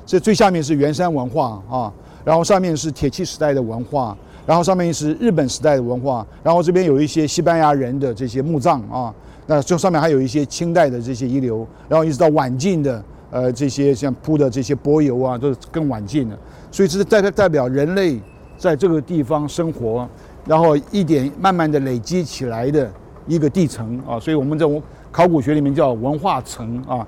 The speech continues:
就不同的时代、不同的文化，然后在这里慢慢的累积起来啊，然后再堆积起来，再形成了这样一个地层啊。那么，所以，所以后来他们日本人在这边盖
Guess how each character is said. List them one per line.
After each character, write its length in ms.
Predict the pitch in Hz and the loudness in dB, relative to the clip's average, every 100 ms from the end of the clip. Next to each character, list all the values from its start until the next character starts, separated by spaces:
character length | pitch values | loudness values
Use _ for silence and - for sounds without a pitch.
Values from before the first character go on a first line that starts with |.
| - | -10
就 140 | - 160 | -4 -4
不 160 | - | -2
同 220 | 226 147 160 | -4 0 2
的 120 | 147 | 2
时 140 | - | 0
代、 260 | 143 165 127 95 - - - | 2 2 2 -6 -18 -20 -2
不 80 | 214 | 0
同 180 | 147 160 | 0 0
的 80 | 147 | 0
文 180 | 127 | 0
化， 300 | 143 185 123 104 | 0 0 0 -2
然 80 | |
后 120 | 143 143 | -2 0
在 120 | 160 | 0
这 180 | 139 147 | 0 -2
里 180 | 120 | -2
慢 260 | 120 196 185 | -4 -4 -2
慢 240 | 196 151 | -2 -2
的 180 | 135 120 - - - | -2 -4 -8 -18 -8
累 180 | 139 117 | -4 -4
积 240 | 107 165 | -2 -2
起 220 | - - | -2 -6
来 200 | 117 113 117 | -6 -8 -8
啊， 220 | 127 104 - - | -6 -8 -12 -6
然 100 | 139 | 2
后 160 | 156 143 | 2 2
再 220 | - 135 | 0 2
堆 180 | 180 165 | 4 4
积 220 | 147 151 | 2 -4
起 160 | - | -4
来， 220 | 107 104 - - | -8 -8 -12 -12
再 140 | - 131 | -4 -4
形 260 | - 143 | 0 -2
成 240 | 160 120 131 | -2 -4 -4
了 140 | 117 98 | -4 -2
这 120 | 165 | -2
样 100 | 120 | -2
一 80 | 120 | -4
个 100 | 117 | -6
地 220 | - 139 | -4 -6
层 220 | - 110 104 117 | -6 -12 -12 -10
啊。 180 | 110 - - - - | -10 -12 -18 -18 -4
那 100 | 175 | 2
么， 320 | 165 156 147 - - - - | 4 6 4 -2 -20 -20 0
所 160 | 190 | 4
以， 220 | 196 170 165 170 | 6 6 4 -2
所 120 | 180 | -4
以 0 | |
后 220 | 180 214 | 2 4
来 160 | 160 151 | 6 4
他 80 | 175 | 2
们 100 | 170 | 2
日 120 | 202 | 4
本 120 | 156 | 4
人 140 | 135 151 | 2 2
在 140 | 160 | 0
这 40 | |
边 140 | 156 156 | 0 0
盖 180 | 175 | 2